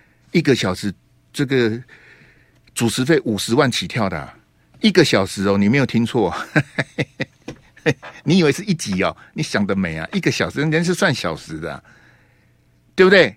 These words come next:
啊，你还不是看得嘻嘻哈哈？因为你，你的道德标准，那，那像傅昆萁这样子，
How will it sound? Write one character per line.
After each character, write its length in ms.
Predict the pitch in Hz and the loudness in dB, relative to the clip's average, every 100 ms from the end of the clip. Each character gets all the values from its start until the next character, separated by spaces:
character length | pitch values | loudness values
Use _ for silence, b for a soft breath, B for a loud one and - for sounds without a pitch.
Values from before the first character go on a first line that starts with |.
| _ _ | _ _
啊， 80 | 160 | 2
你 120 | 151 | 2
还 80 | 139 | 2
不 120 | 151 | 2
是 100 | 175 | 0
看 200 | 175 180 | 2 2
得 100 | 165 | 2
嘻 160 | 151 151 | 0 -4
嘻 200 | 156 151 | -2 2
哈 120 | 147 | 2
哈？ 180 | 143 151 | 2 2
因 100 | 240 | 2
为 60 | 208 156 151 | 0 -2 -4
你， 180 | 156 160 | -4 -2
你 140 | 165 | 0
的 200 | 156 180 175 _ - | 4 4 2 _ 4
道 160 | 262 | 6
德 160 | 190 185 | 6 4
标 180 | 165 220 | 4 2
准， 140 | 202 | 4
那， 100 | 254 233 | 2 0
那 180 | 196 247 | 2 2
像 160 | 214 240 | 4 2
傅 140 | 240 | 2
昆 140 | 226 226 | 2 2
萁 120 | 185 | 2
这 80 | 214 | 2
样 80 | |
子， 160 | 202 170 | 2 0